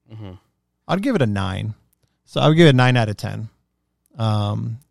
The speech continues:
Speaker 2: the first one's still a ten out of ten for me.
Speaker 1: Mm-hmm.
Speaker 2: Uh, Miles is, for what it is, 'cause I knew that, that. I've always said from the jump, that game is literally just an expansion.
Speaker 1: Yeah.
Speaker 2: It's not, it's, and the way people carry it as its own full-fledged game, nah, it's an expansion. So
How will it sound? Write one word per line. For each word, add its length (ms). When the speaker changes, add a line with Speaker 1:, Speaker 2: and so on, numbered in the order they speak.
Speaker 2:
the 140
first 240
one's 120
still 220
a 60
ten 240
out 120
of 80
ten 180
for 120
me. 260
Speaker 1:
Mm-hmm. 300
Speaker 2:
Uh, 240
Miles 840
is, 400
for 140
what 220
it 80
is, 180
'cause 140
I 80
knew 200
that, 220
that. 240
I've 140
always 160
said 140
from 100
the 80
jump, 180
that 120
game 180
is 100
literally 300
just 260
an 140
expansion. 640
Speaker 1:
Yeah. 280
Speaker 2:
It's 180
not, 220
it's, 260
and 460
the 100
way 200
people 240
carry 180
it 80
as 120
its 200
own 100
full-fledged 420
game, 180
nah, 200
it's 120
an 60
expansion. 540
So 300